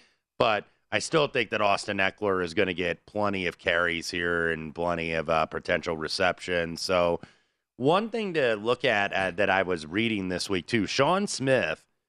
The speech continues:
is the, uh, referee, the head official for this crew in this Chargers-Jaguars game.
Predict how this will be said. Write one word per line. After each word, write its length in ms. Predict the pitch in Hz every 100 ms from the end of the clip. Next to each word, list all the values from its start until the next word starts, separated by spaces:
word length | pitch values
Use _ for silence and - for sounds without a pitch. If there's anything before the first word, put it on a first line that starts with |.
| _ _ _ -
is 260 | 135 120
the, 200 | 110 104
uh, 120 | 92 85
referee, 600 | 120 - 104 107 92 85
the 160 | 82 80
head 200 | 104 98
official 460 | - 101 - 87
for 160 | - 85
this 260 | 80 80 -
crew 520 | - 123 98 82 82
in 200 | 82 82
this 160 | 80
Chargers-Jaguars 920 | - 95 85 76 73 90 90 82 78 87
game. 260 | 80 73